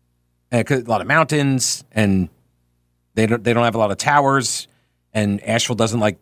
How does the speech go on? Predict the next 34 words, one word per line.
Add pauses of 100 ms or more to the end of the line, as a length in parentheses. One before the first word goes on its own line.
(160)
letting
anybody
build
anything.
And
so, (380)
uh, (200)
anyway,
so
U
S
Ce-,
or,
yeah,
U
S
Cellular, (460)
they
had
the
best
footprint
up
in
the
mountains,
and
then
A
T
and
T
bought
them.